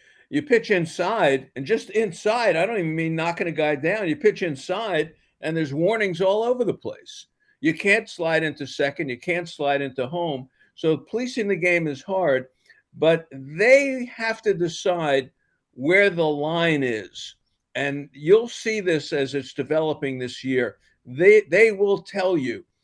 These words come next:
and we could debate it all day long. It means absolutely nothing.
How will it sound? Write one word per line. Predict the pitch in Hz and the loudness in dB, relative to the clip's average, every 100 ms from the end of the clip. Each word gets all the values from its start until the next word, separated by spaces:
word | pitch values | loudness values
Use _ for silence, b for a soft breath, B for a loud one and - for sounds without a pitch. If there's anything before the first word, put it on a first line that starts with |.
| _ | _
and | 131 156 | -4 0
we | 233 | 0
could | 233 170 | 0 -2
debate | 160 180 208 | 0 4 4
it | 190 | 4
all | 170 170 | 2 2
day | 165 156 | 2 0
long. | 170 180 147 | -2 -4 -4
It | 135 | -4
means | 143 147 131 | -6 -6 -4
absolutely | 156 151 - 135 | -4 -4 -4 -4
nothing. | 127 151 170 - | -2 -2 -2 -6